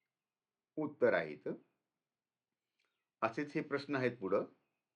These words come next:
यांची उत्तरं त्या ठिकाणी खाली लगेच दिलेली आहेत, है ना, हे तुम्ही बघू शकताय. आता पुढचा प्रश्न आहे, एक दोन वाक्यात उत्तर लिहा. आपल्या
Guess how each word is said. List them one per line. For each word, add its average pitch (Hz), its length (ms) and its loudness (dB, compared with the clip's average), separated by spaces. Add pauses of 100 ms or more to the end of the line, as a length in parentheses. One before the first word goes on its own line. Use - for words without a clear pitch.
(220)
यांची 104 340 -4
उत्तरं 110 460 0 (280)
त्या 87 120 -2
ठिकाणी 98 320 -6 (480)
खाली 101 200 -2
लगेच 113 280 0
दिलेली 107 300 0
आहेत, 101 200 2 (840)
है - 60 -14
ना, 135 80 -4
हे 82 200 -6
तुम्ही 104 260 -4
बघू 98 220 0
शकताय. 110 400 -4 (840)
आता 123 420 2 (120)
पुढचा 127 260 0
प्रश्न 139 280 -2
आहे, 139 220 0 (100)
एक 139 340 2
दोन 135 460 2
वाक्यात 110 540 2
उत्तर 92 320 -2
लिहा. 80 260 -8 (960)
आपल्या 139 480 4